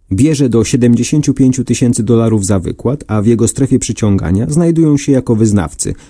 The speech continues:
Michael Jackson, Madonna i Hillary Clinton, jak sam twierdzi. Jeśli czujesz się atrakcyjny, przyciągasz innych ludzi.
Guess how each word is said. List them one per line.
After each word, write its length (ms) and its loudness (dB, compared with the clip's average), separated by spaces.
Michael 420 0
Jackson, 440 -4
Madonna 560 -2
i 200 2
Hillary 400 0
Clinton, 540 -4
jak 220 0
sam 240 0
twierdzi. 580 -6
Jeśli 360 2
czujesz 320 0
się 260 -2
atrakcyjny, 720 -2
przyciągasz 600 0
innych 480 4
ludzi. 460 -4